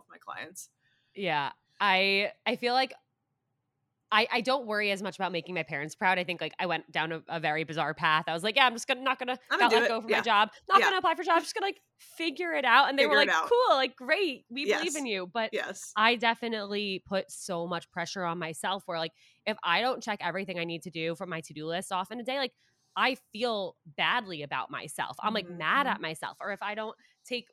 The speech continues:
Speaker 2: Barkley to the dog park or
Speaker 1: Right.
Speaker 2: go work out in a day, I'm
Speaker 1: Yep.
Speaker 2: like, "Well, this day was not
Speaker 1: A sh-,
Speaker 2: successful
Speaker 1: yeah,
Speaker 2: in my
Speaker 1: it was
Speaker 2: eyes."
Speaker 1: wash. Yeah.
Speaker 2: Yeah.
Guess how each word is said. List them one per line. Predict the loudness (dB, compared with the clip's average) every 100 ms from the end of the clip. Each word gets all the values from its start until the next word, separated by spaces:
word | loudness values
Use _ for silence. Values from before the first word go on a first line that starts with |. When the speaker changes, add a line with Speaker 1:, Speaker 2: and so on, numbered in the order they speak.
| _
Speaker 2:
Barkley | -8 -6 -8 -6
to | -4
the | -2
dog | 0 0 -2
park | -2 -2 -2
or | -6 -6 -4
Speaker 1:
Right. | -2
Speaker 2:
go | -2 -2 -4 -6 -8
work | -6 -6 -4
out | -2 -2
in | -4
a | -4
day, | -2 0
I'm |
Speaker 1:
Yep. | 0
Speaker 2:
like, | -4 -4
"Well, | -4 -2 -4 -8
this | -6 -4
day | 0 0
was | 0 -4 -6 _
not | -4 -2 -4 -10 -10
Speaker 1:
A | -8
sh-, | -8 -4
Speaker 2:
successful |
Speaker 1:
yeah, | -2 0
Speaker 2:
in |
my | 0
Speaker 1:
it | -4
was | -6 -8
Speaker 2:
eyes." |
Speaker 1:
wash. | -2 -2 -2 -6 -12 -8
Yeah. | -8 -8 -14 _ _ _ _
Speaker 2:
Yeah. | -6 -6